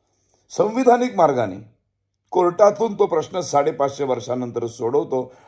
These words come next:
आणि आमचं हक्काचं रामाचं मंदिर आम्ही उभं करतो. बरं, रामाचं मंदिर उभं करताना सगळी जमीन काय रामाला दिलेली नाही? त्या बाबरासाठी पण जमीन दिलेली आहे स-, न्यायालयाने.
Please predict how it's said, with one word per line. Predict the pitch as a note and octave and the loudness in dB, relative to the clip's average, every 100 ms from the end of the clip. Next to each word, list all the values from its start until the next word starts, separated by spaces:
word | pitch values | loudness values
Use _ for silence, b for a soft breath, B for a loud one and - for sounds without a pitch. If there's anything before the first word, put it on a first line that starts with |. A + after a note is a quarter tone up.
| - | -4
आणि | D#3 | 2
आमचं | D3+ C3+ G3 | 2 2 0
हक्काचं | C#3 C#3+ - F3 D#3+ | 0 -2 -4 -2 0
रामाचं | C3+ D#3 C#3 C#3 | 2 2 -2 -4
मंदिर | C#3 B2 B2 - | -6 -6 -6 -4
आम्ही | A#2+ B2 | -4 -4
उभं | A2 | -2
करतो. | B2 A2 G2 F2+ - _ _ _ b b | -4 -6 -10 -14 -16 _ _ _ b b
बरं, | B2+ A#2+ | 2 6
रामाचं | A#2 A#2+ D3 D#3+ | 6 6 4 2
मंदिर | D3 C#3 D3 | 0 0 0
उभं | D#3+ D3 | 4 4
करताना | D3+ D3 D#3+ D3+ | 4 2 2 0
सगळी | - A#2+ E3+ | -2 0 0
जमीन | E3+ E3+ F3+ | 2 0 -2
काय | F#3 | 2
रामाला | F3+ D#3 E3 F3 | 4 4 4 2
दिलेली | F3+ F3 F#3 F#3+ | 2 0 0 -4
नाही? | F#3 D#3+ D3 _ _ _ _ _ _ _ _ _ _ _ _ _ _ _ _ _ _ _ - | -8 -10 -14 _ _ _ _ _ _ _ _ _ _ _ _ _ _ _ _ _ _ _ -4
त्या | A#2+ | -4
बाबरासाठी | G#2 G#2 C#3 D3+ D#3+ D#3+ | 0 4 4 4 2 0
पण | F3+ G#3 | 0 0
जमीन | G3 G3+ G#3 | -2 -4 -4
दिलेली | G#3+ A#3 A3 | -6 -2 -2
आहे | F3 | -2
स-, | - - - _ _ _ _ _ _ _ _ _ - | -6 -20 -20 _ _ _ _ _ _ _ _ _ -14
न्यायालयाने. | A2+ A2 G2 G2 G#2 A#2+ C3 C3 B2 A#2 | -8 -8 -8 -10 -4 2 4 6 4 2